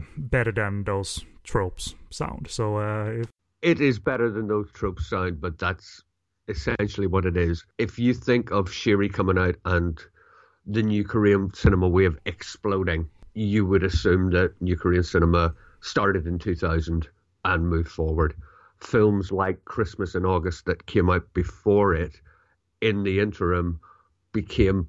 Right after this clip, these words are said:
Speaker 2: part of the new Korean cinema wave. It's films like Christmas in August that were so important that new Korean cinema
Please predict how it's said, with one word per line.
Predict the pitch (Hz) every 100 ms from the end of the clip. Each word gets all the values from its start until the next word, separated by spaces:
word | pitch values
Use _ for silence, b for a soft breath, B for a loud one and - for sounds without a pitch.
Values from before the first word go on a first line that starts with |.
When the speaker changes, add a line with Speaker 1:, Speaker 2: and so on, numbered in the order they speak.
| -
Speaker 2:
part | - 101 98
of | 98 85 85
the | 92
new | 92
Korean | 87 95 85 87
cinema | 95 85 85
wave. | 87 85 76
It's | 82
films | - 107 95 98 85
like | 87 78
Christmas | - - - 85
in | 90
August | 90 92 -
that | 82
were | 87
so | - - 110 101
important | 92 107 110 - 80 - B B -
that | 104 92
new | 98 87
Korean | - 92 92
cinema | 87 98 87 87 87